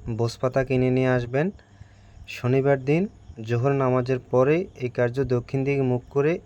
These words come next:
এই নকশাটা অঙ্কন করবেন। নকশার ভিতরে শত্রুর নাম ও তার পিতামাতার নাম দেওয়া আছে, সেখানে লিখবেন। আর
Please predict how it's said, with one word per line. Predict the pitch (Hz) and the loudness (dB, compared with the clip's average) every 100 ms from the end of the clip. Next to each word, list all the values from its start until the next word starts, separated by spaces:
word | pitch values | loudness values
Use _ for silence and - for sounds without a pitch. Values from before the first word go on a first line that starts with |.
| - | -4
এই | 123 | -4
নকশাটা | 120 117 - 131 151 131 | -2 -6 -6 -4 0 0
অঙ্কন | 113 110 113 | -2 -6 -6
করবেন। | 107 101 101 95 - - - - - - - - | -6 -6 -8 -10 -16 -20 -20 -20 -20 -20 -8 -4
নকশার | 113 - 143 | -2 2 0
ভিতরে | 131 123 131 139 165 - - - | 0 0 2 2 0 -4 -20 -10
শত্রুর | - 113 127 127 | -4 -2 0 0
নাম | 123 123 139 | 2 2 0
ও | |
তার | 139 131 | 0 -2
পিতামাতার | 120 120 120 123 123 123 | -2 -4 0 -2 0 0
নাম | 120 120 127 | 0 0 0
দেওয়া | 135 | 0
আছে, | 139 156 | 0 -2
সেখানে | - 123 117 113 | -8 -6 -4 -2
লিখবেন। | 110 117 123 131 160 214 - - - - - - - - - | 0 -2 2 4 4 4 -6 -20 -20 -20 -20 -20 -20 -20 -8
আর | 117 117 117 | 2 4 4